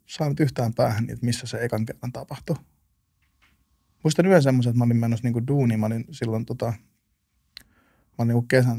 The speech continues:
mä olin kesän töissä mun, tota, faijan, niinku, tai fa-, samassa firmassa, missä faija työskenteli. Ja me oltiin menossa isän kanssa töihin, ja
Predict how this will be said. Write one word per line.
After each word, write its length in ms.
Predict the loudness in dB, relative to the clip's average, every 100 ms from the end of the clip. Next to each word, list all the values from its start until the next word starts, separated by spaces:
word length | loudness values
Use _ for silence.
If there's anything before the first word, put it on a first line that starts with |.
| -2
mä 60 |
olin 120 | 0 2
kesän 340 | 2 0 -2
töissä 340 | -4 -4 -6
mun, 160 | -10 -10
tota, 280 | -10 -10 -12 -14 _ _
faijan, 320 | -2 -2 -2
niinku, 300 | -6 -8 -12 _ -6
tai 120 | -2
fa-, 200 | -2 0
samassa 220 | 0 0
firmassa, 280 | -2 -2 -6
missä 140 | -6 -2
faija 220 | 0 0
työskenteli. 540 | -2 -6 -6 -6 -6 -6 _ _ _ _ _ _ _ -2
Ja 60 |
me 60 | 0
oltiin 200 | 2 2
menossa 220 | 0 2
isän 180 | 2 2
kanssa 180 | -2 0
töihin, 360 | 2 2 0
ja 80 | -2